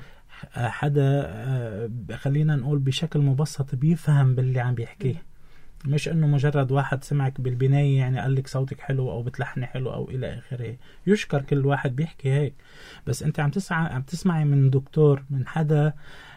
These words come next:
مجبول بالفن الراقي والعلم. آه، بقى ما في كلام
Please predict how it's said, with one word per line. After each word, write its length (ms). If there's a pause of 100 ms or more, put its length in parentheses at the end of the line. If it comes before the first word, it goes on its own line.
(120)
مجبول 760
بالفن 840
الراقي 800
والعلم. 800 (600)
آه، 580
بقى 560
ما 160
في 520 (280)
كلام 540